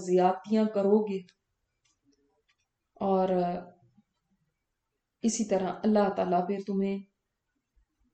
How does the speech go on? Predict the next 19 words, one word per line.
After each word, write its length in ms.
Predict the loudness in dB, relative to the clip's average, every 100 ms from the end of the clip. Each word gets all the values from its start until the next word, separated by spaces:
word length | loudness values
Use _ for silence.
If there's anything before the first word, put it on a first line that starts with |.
| _ _ _ _ _ _ _ _ _ _ _ -12 -10 -10 -10 -6
और 180 | -6
तुम 200 | -4 -4 -4
सरकशी 540 | -2 0 2 2 0 0
करोगे, 440 | 0 -2 -4 -10 -4
बड़ी 460 | 0 0 2 2
सरकशी, 580 | 2 -2 -4 -10 -12 -16 -20 _ _ _ _ _ _
उलुवन 420 | -6 -4 -4 -4
कबीरा, 420 | -6 -8 -6 -4 -6 -8 _ _ _ _
ब-, 800 | -10 -10 -8 -12 -14 -10 -10 -10 -18 _ _ -20 -16 -16 -8
सरकशी 520 | -4 -2 -2 0 4
भी 160 | 4 4
तुम्हारी 340 | -2 -4 -4 -4
तरफ 200 | -4 -6
से 140 | -4
होगी। 340 | -4 -4 -10 -18 -20 _ -20 _ _ _ _ _ _ _ _ _
तो 100 | -2 2 2 2 -6 -20 _ -20 -8
ये, 260 | -2 0 2
इसको 380 | 0 0 -2 -2 -2
अगर 260 | 0 0